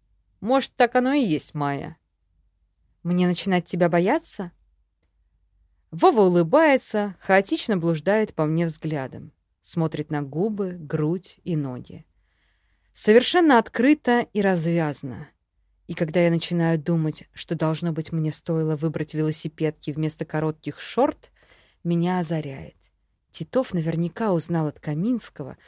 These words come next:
что наш первый сексуальный эксперимент втроём оказался вовсе не последним. В ближайшее время мы хотим попробовать ещё раз.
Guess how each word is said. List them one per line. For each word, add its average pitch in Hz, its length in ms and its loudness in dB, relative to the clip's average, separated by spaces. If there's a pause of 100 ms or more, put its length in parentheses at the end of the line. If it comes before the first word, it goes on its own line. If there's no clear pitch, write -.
(160)
что - 220 -6
наш 160 260 -2
первый 165 320 -2
сексуальный 151 640 -4
эксперимент 151 560 -4
втроём 160 600 -6 (280)
оказался 165 680 -4
вовсе 156 420 -4
не 151 100 -2
последним. 156 680 -6 (800)
В 160 140 -6
ближайшее 170 640 0
время 214 500 -2 (360)
мы 262 140 2
хотим 190 360 -2
попробовать 147 640 -6
ещё 147 340 -4
раз. 127 420 -16